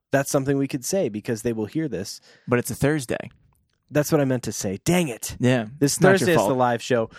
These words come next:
Speaker 1: We'll be posting the audio from the live show
Speaker 2: On
Speaker 1: on the following
Speaker 2: Monday.
Speaker 1: Monday, like
Speaker 2: Yeah.
Speaker 1: April seventh or eighth or something like that.
Speaker 2: Right.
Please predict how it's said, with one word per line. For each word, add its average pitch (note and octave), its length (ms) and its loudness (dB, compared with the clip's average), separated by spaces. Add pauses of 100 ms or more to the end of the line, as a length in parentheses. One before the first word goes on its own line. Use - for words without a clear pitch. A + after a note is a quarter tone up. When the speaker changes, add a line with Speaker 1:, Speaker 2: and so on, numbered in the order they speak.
(140)
Speaker 1:
We'll E3 240 4
be D3 120 -2
posting F3+ 460 2
the C3+ 140 0
audio C#3+ 480 2
from A#2 220 0
the G#2+ 80 0
live G2+ 300 0
show G2 440 -2 (340)
Speaker 2:
On A2+ 160 -2
Speaker 1:
on B2+ 220 4
the A#2+ 80 0
following A2 420 2
Speaker 2:
Monday. - 160 -2
Speaker 1:
Monday, F#2+ 320 -6
like F2+ 220 -8
Speaker 2:
Yeah. G#2 180 0
Speaker 1:
April F#2 480 -4
seventh F2+ 560 -8
or - 340 -12
eighth D#2+ 240 -14
or - 60 -18
something - 300 -16
like D2 160 -18
that. - 240 -8
Speaker 2:
Right. G2 260 -4